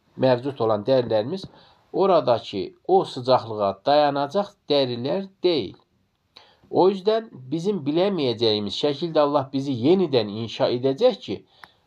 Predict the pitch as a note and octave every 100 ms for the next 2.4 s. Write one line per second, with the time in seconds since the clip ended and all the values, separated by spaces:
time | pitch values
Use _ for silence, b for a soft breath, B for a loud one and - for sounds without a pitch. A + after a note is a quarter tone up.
0 | b F3 G3+ E3+ B2 A2 - F3+ F#3+ D3
1 | C#3 D3+ C3+ E3 G3+ A#3 - C3+ C3+ C3
2 | C3 B2+ G#3